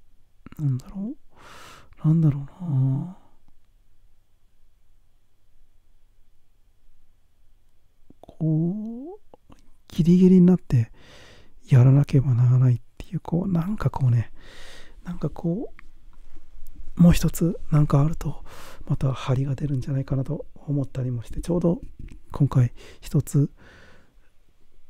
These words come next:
壁を越えたところなんで、こう、気が緩みそうになるところなんでね、そこをもう一つ引き締めていかなければならないなと、自分が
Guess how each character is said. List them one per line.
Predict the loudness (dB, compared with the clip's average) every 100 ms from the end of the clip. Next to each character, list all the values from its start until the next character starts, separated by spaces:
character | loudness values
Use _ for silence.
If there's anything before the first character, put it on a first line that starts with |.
| -10 -6
壁 | 0 4 4
を |
越 | 2 -2
え |
た | -2
と | -8
こ | -2
ろ | 0
な | 0
ん | -4
で、 | -8 -10 -18 -10
こ | -4 -4
う、 |
気 | -2 -2
が | 0 0
緩 | 0 2 4
み | 4
そ | 4
う | 0
に | 2
な | -2
る | -2
と | -8
こ | -10
ろ | -12
な |
ん | -12
で | -16
ね、 | -18 -20 -20 -20 -20 -20 -14
そ | -8
こ | 0 4
を |
も | 6 4
う |
一 | 2 -2
つ |
引 | -2 -14
き | -12
締 | 0 2
め |
て | 2
い | 2
か | 2
な | 0
け | 0
れ | -4
ば | -4
な | -2
ら | 0
な | 0
い | 0
な | 0
と、 | -2 -8 -10 -20 _ -8 -4
自 | -4 -6
分 | -6
が | -8 -12